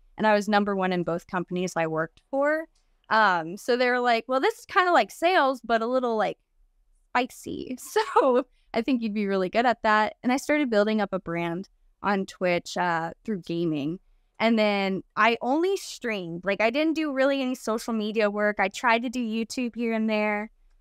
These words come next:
Um, but then I took, like, two months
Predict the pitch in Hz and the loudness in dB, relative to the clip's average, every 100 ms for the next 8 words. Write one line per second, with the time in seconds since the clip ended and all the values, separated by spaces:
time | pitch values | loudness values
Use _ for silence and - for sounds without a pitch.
0 | - 208 208 190 175 175 196 220 214 - | -2 2 4 2 0 -4 -2 2 2 2
1 | 226 220 214 208 - - 202 202 196 196 | 2 2 0 -2 -8 -2 0 0 -2 -6
2 | 202 _ - 214 - 175 - - 262 277 | -12 _ -6 -4 -4 -6 -6 -8 -2 0
3 | 240 190 214 269 - - | 2 2 2 0 -6 -20